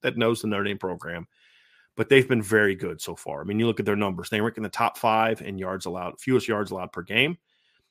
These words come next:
They rank number one in the country in yards allowed per attempt, number two in yards allowed per completion. They're number four in pass efficiency defense, and they have yet to allow a single play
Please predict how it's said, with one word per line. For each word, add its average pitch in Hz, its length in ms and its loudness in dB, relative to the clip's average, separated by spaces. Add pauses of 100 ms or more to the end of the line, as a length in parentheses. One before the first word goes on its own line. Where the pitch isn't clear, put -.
(140)
They 110 100 4
rank 110 220 4
number 101 200 0
one 101 240 2
in 110 80 0
the 101 40 -4
country 113 320 -2
in 104 60 -2
yards 98 240 -2
allowed 95 240 -10
per 78 120 -8
attempt, 123 440 -4
number 95 260 -6
two 123 260 0
in 107 100 -2
yards 98 260 -4
allowed 92 240 -6
per 87 120 -10
completion. 117 540 -8
They're 95 100 -6
number 87 220 -8
four 123 540 2
in 98 60 -8
pass - 320 -2
efficiency 95 460 -10
defense, 117 500 -6
and 104 120 -8
they 98 40 -6
have 95 180 -6
yet 104 280 -4
to 131 120 0
allow 104 280 0
a 87 60 -8
single 110 300 -4
play 95 420 -6